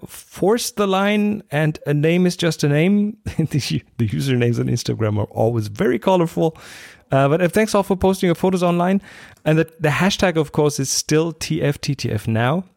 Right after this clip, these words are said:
And you, uh, kinda know the drill. If it's safe for you to do so, I want you to take whatever camera you have,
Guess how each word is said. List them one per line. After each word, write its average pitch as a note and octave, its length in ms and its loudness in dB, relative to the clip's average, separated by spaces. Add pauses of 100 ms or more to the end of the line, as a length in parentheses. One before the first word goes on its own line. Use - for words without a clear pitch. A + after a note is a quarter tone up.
(880)
And A#2 320 2
you, A#2 280 2
uh, A#2+ 180 2
kinda E3+ 340 0
know F3+ 160 4
the F3 120 0
drill. D3+ 440 0 (520)
If F3 180 0
it's B3 160 -2
safe F3+ 300 0
for F#3+ 120 0
you F3 140 2
to E3+ 100 -2
do D3+ 220 0
so, D3+ 220 2
I C#3 80 2
want C3 260 0
you C#3+ 60 -2
to B2+ 100 -8
take C3 300 -2
whatever A#3 580 -2
camera G3 280 2
you D#3+ 80 4
have, D3+ 380 0